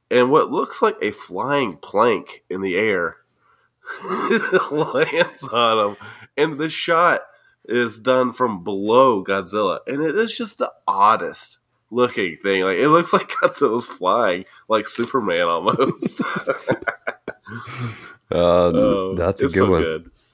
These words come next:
Speaker 2: Yeah.
Speaker 1: It's so good.
Speaker 2: I'm glad you chose the artistic choice this time, Alex.
Speaker 1: Oh, yeah. You know me. Artsy fartsy over here.
Speaker 2: That brings us then to our rating and ranking.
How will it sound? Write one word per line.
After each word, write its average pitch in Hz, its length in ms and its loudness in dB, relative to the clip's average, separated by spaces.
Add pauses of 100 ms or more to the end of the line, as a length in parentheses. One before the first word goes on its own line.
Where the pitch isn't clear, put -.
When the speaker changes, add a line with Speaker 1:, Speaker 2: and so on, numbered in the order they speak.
(260)
Speaker 2:
Yeah. 92 140 0
Speaker 1:
It's 87 120 -4
so 85 200 -6
good. 82 300 -12 (420)
Speaker 2:
I'm 101 160 0
glad 104 320 2
you 92 80 -2
chose 87 560 0 (100)
the - 160 2
artistic 82 480 -4
choice 76 360 0
this - 180 -8
time, 78 260 -6
Alex. - 440 -8 (460)
Speaker 1:
Oh, 147 240 2
yeah. 80 220 -4
You 156 160 -2
know 90 180 4
me. - 200 -8 (240)
Artsy 92 280 2
fartsy 73 380 0
over 69 180 -8
here. 71 220 -6 (1120)
Speaker 2:
That 123 240 2
brings 107 300 4
us 82 180 -4
then 80 340 -2 (180)
to 85 360 2
our 82 180 4
rating 85 580 0 (260)
and 85 180 0
ranking. 82 460 -2